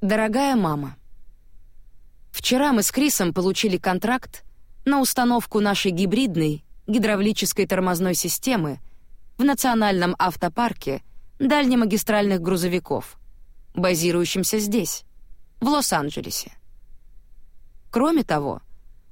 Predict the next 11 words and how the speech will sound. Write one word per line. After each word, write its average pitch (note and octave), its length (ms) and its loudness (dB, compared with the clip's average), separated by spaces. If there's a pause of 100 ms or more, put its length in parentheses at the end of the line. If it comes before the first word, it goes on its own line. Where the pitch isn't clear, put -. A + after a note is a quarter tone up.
мы A#3+ 180 4
получили G3+ 420 2
записку F3+ 560 0
от G3 220 -2
нашего G#3 400 2
отца, D#3 460 -4 (640)
бывшего G#3+ 480 0
дальнобойщика, F#3 920 0 (440)
которая C#4+ 460 2
гласила: A#3 600 0 (1120)
«Мальчики, - 680 -2